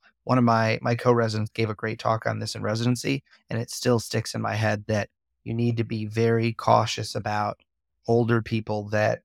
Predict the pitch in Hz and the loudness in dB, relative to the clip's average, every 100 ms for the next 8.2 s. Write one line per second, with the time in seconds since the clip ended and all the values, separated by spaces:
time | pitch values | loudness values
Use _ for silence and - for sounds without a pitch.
0 | _ _ - 110 - 110 110 113 110 - | _ _ -4 -2 2 2 0 -2 -2 -2
1 | 113 117 120 117 - 120 123 - 110 - | -2 0 -2 -4 -2 -2 -2 -6 -6 -2
2 | 104 98 - _ _ 110 113 107 - 113 | -2 -4 -12 _ _ -2 0 -2 -2 -2
3 | 117 110 110 - - 110 110 - 104 101 | 0 -2 -4 -6 -6 -4 -2 -4 -8 -6
4 | 110 110 98 - 110 107 107 - 104 - | -4 -4 -6 -4 -4 -2 -4 -2 -4 -4
5 | - - - 110 117 110 110 113 123 113 | -14 -20 -18 -10 -2 -2 -2 -4 -8 -8
6 | 113 110 110 113 113 110 110 107 107 104 | -6 -2 -2 0 0 2 0 0 -4 -6
7 | - _ _ 113 104 104 107 107 107 107 | -12 _ _ -8 -8 -8 -6 -2 0 2
8 | 101 101 | 2 0